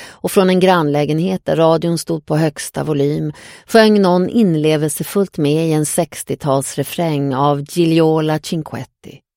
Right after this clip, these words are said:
"Jag är för ung, för ung för att älska dig." Hans fru var nästan jämngammal med honom,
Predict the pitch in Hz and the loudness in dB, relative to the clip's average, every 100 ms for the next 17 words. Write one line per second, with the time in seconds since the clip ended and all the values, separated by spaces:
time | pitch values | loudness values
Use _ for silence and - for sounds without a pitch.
0 | _ _ _ 170 196 185 202 175 180 180 | _ _ _ 4 6 6 4 2 2 0
1 | 156 143 - - - 233 226 233 220 214 | -4 -6 -12 -18 2 6 8 6 2 0
2 | 202 180 135 - 139 - 120 - - _ | -2 -4 -4 -10 -12 -14 -14 -16 -20 _
3 | _ _ _ _ _ _ 143 147 - 143 | _ _ _ _ _ _ -6 -4 0 0
4 | 151 151 - 151 151 139 123 151 170 147 | 0 -2 -2 -2 0 -2 -4 -4 -4 -4
5 | - - 139 135 143 | -10 -12 -10 -10 -12